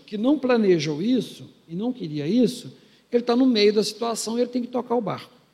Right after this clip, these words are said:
Ele é o, é o, ele é um, é o grande herói? Não.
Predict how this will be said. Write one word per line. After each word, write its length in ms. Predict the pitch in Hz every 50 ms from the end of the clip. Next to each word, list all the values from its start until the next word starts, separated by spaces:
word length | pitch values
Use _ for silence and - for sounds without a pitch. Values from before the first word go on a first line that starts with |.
| _ _ _ _ _ _ _ _ _ _ _ _ _ _ _ _ _ _
Ele 320 | - 220 262 269 262 233 220
é 60 | 214
o, 100 | 202 190
é 140 | 175 - 180
o, 120 | 190 190 -
ele 180 | - 190 208
é 40 | 208
um, 140 | 196 180 - -
é 80 | 170
o 100 | 180 170
grande 400 | 160 147 139 180 208 196 160 156
herói? 360 | 160 170 214 220 202 139 120 - -
Não. 380 | 180 175 165 165 165 151 117